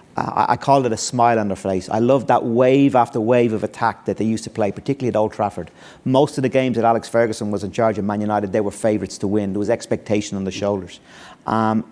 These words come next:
so I felt that he would be a great guy to, to use for me as a soundboard, um, in terms of dealing with, you know,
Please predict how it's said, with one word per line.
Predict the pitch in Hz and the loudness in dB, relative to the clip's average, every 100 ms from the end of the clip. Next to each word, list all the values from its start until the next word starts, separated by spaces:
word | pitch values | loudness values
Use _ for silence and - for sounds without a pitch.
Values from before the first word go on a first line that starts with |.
| - | -4
so | 139 - | 0 2
I | |
felt | 127 151 147 | 2 2 2
that | 139 | 2
he | 131 | 2
would | 131 113 | 2 4
be | 120 | 2
a | |
great | 101 131 135 135 | 4 4 2 2
guy | 123 113 | 2 2
to, | - 120 | -2 -6
to | - 120 | -4 0
use | 113 135 123 - | 2 4 2 0
for | 113 | 0
me | 123 127 | 2 2
as | 104 | 0
a | |
soundboard, | 95 131 135 113 101 95 87 - - - - | 0 2 2 2 2 0 -4 -12 -20 -20 -10
um, | - 113 107 104 104 - | -2 0 0 0 -2 -4
in | 110 | -6
terms | - 110 107 | -2 -2 0
of | 107 92 | -2 0
dealing | 131 127 117 104 | 0 2 2 2
with, | 101 - - - _ - | 0 -2 -16 -20 _ -4
you | |
know, | 110 101 | -2 -2